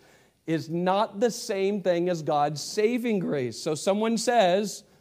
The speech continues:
"Well, I was lost in the backside of the desert. I was hiking in Joshua Tree National Park, and I, I didn't know my way back to my car,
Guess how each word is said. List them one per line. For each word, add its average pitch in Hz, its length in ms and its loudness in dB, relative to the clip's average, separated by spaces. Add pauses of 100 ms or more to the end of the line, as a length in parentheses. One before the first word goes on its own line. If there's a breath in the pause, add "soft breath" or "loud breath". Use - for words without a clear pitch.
(460 soft breath)
"Well, 220 300 4
I 214 160 6
was 208 300 0
lost 240 480 2
in 220 100 -2
the 214 80 -2
backside 208 680 0
of 185 100 -4
the 180 80 -4
desert. 196 560 -2
I 175 80 2
was 170 220 -2
hiking 202 500 -4
in 175 160 -2
Joshua 185 400 0
Tree 185 220 -6
National 175 360 -4
Park, 196 540 0 (420 soft breath)
and 165 140 -6
I, 156 340 0
I 156 180 -4
didn't 202 360 -2
know 202 160 2
my 185 180 0
way 175 200 0
back 196 320 0
to 202 80 -6
my 165 180 -2
car, 196 540 0